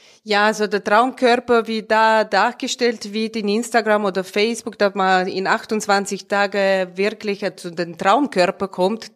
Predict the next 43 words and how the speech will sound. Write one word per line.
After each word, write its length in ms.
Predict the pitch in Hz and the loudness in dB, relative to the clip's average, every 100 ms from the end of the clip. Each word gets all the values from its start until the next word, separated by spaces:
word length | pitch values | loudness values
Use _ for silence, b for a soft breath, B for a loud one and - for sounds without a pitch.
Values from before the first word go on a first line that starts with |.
| - | -2
da 200 | 185 180 | 0 2
oder 300 | 180 180 180 | 2 2 0
zehn 200 | 214 220 | -2 -2
Kilo 240 | 214 208 | -2 0
abnimmt, 500 | 175 214 220 180 170 | 2 2 0 -4 -2
das 160 | 175 165 | -2 -4
ist 140 | 170 | -6
es 140 | 170 165 | -8 -8
wirklich, 440 | 180 - 185 175 | -8 -4 -4 -4
äh, 140 | 175 165 | -8 -8
Fata 300 | 180 175 180 | -6 -6 -6
Morgana, 580 | 165 165 196 175 156 | -6 0 2 4 2
das 240 | 175 175 - | 2 -2 0
habe 200 | 175 165 | -2 0
ich 120 | 180 | 0
auch 160 | 185 190 | 0 0
lernen 380 | 190 175 170 | -2 -2 -4
müssen 240 | 170 180 180 | -6 -6 -6
auf 120 | 170 | -6
die 140 | 170 | -6
Hard 300 | 160 185 - | -2 -2 -2
Way. 300 | 151 175 233 _ B B B B B B B B | -4 -2 -4 _ B B B B B B B B
Ähm, 640 | 196 190 185 190 185 185 - | 2 4 2 0 -4 -6 -6
und, 400 | 214 202 196 170 | 0 0 0 0
äh, 140 | 190 | 2
es 160 | 185 190 | 2 -2
ist 160 | 170 180 | -4 -2
wirklich 280 | 220 208 | -2 -2
ein 280 | 196 180 180 | -2 -2 -4
langer, 400 | 180 185 202 208 | 0 0 0 -2
langer 360 | 180 175 185 185 | -2 -2 -2 -4
Prozess 680 | 185 175 - 202 233 240 214 | -6 -8 0 2 2 0 -6
und 100 | 185 | -6
musst 300 | 185 180 170 | -6 -8 -12
du 40 | |
dranbleiben. 880 | 165 208 240 240 208 208 196 233 269 B B B B B | -2 2 2 2 2 2 2 0 -2 B B B B B
Nichtsdestotrotz, 800 | 220 254 285 269 262 254 269 269 | -6 -2 -2 -2 -4 -2 -2 0
auch 200 | 220 220 | 0 0
wenn 140 | 220 | -2
du 100 | 220 | -4
dort 480 | 190 220 269 285 - | 0 2 2 0 -6
ankommst, 580 | 226 269 - 262 247 220 | -6 -6 -4 -6 -6 -8
wo 160 | 220 | -8